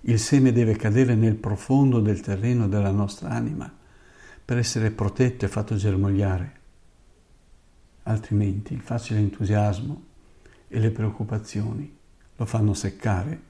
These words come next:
rapidamente. Gesù capisce e compatisce. E nonostante questo ci dice di avere pace in Lui,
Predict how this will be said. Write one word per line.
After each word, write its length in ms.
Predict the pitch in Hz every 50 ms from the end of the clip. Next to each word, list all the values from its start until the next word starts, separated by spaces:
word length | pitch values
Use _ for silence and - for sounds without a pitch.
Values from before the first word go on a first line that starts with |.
| -
rapidamente. 840 | - 127 117 107 - 117 98 95 92 80 71 65 135 143 - - - - _ _ - - _ _ _ _ _ _ _ _ _ _ - _ _ _ _ _ _ _ _ _ _ _ - - _ _ _ - _ - _ _ _ - - - _ _ _ - _ - - _ _ _
Gesù 320 | - 127 123 113 123 117
capisce 540 | - - 101 - - 113 107 95 - - -
e 180 | - 110 107 104
compatisce. 840 | - 120 117 110 107 113 - - - 165 147 - - - - - - - - - _ _ _ _ _ _ _ _ _ _ _ _ _ _ - - - - - -
E 120 | - 131
nonostante 680 | 131 139 135 131 120 - - 143 147 143 143 135 113 -
questo 400 | - 147 151 151 151 - - 117
ci 180 | 104 - 113
dice 580 | 107 110 127 139 139 - - 151 165 175 - - - - _ _ _
di 140 | _ - 123
avere 320 | 123 117 123 123 123 123 117
pace 480 | 120 - - 127 123 123 120 - -
in 120 | 123 117 107
Lui, 320 | 92 92 90 110 160 -